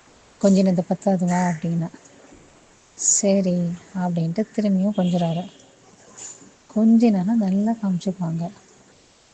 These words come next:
செல்லப்பிராணிகளுக்கு வந்து நம்ம அவங்கள கொஞ்சிறது, அவங்க கூட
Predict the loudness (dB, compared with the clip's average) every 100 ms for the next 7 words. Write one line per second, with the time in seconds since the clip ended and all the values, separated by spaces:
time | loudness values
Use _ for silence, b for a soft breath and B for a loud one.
0 | _ _ -10 -4 -2 -2 -2 -2 0 0
1 | -2 -4 -4 -4 -2 -2 -4 -8 -20 -8
2 | -4 0 0 -2 -4 -2 -2 0 0 0
3 | 0 -2 -4 -4 -2